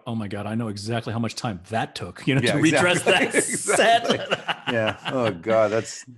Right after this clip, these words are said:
Speaker 2: that's an hour, forty-five minute
Speaker 1: Yeah.
Speaker 2: redress right
Speaker 1: Yeah.
Speaker 2: there.
Speaker 1: <laughs> That alone, people don't even know what's happening,
Speaker 2: Yeah.
Speaker 1: but it's, it's, it's time, time, time.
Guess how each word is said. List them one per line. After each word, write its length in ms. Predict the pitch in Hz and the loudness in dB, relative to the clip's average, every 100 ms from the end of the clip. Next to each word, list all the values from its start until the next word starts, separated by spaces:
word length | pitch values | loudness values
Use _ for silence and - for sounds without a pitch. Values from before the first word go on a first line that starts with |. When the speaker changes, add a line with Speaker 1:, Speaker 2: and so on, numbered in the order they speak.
| - | -12
Speaker 2:
that's 200 | 156 151 | -8 -2
an 100 | 127 | 0
hour, 180 | 117 123 | 4 4
forty-five 520 | 113 143 143 - 139 | 4 2 2 4 2
minute 240 | 135 147 139 | 4 4 4
Speaker 1:
Yeah. 80 | 151 | 4
Speaker 2:
redress 400 | 165 160 143 123 | 2 4 2 4
right 80 | 170 | 4
Speaker 1:
Yeah. 760 | 185 123 92 208 185 - 165 - | 4 2 2 0 0 0 -4 0
Speaker 2:
there. 120 | 131 | -2
Speaker 1:
<laughs> 120 | 123 | 0
That 120 | 143 | 0
alone, 640 | 160 160 147 135 123 110 107 | 2 4 4 4 4 0 -2
people 240 | - 147 | -4 0
don't 100 | 147 | 2
even 220 | 147 151 139 | 2 0 -2
know 240 | 131 110 | -2 -2
what's 160 | 104 - | -4 -6
happening, 320 | 113 101 101 | -10 -6 -4
Speaker 2:
Yeah. 120 | 104 | -4
Speaker 1:
but 180 | 95 101 | -6 -12
it's, 220 | 104 - | -14 -16
it's, 260 | 117 - - | -16 -16 -16
it's 180 | 113 101 | -14 -14
time, 400 | - 127 117 92 - | -10 -8 -8 -10 -12
time, 280 | 117 107 90 | -12 -12 -14
time. 380 | - 107 95 | -14 -14 -14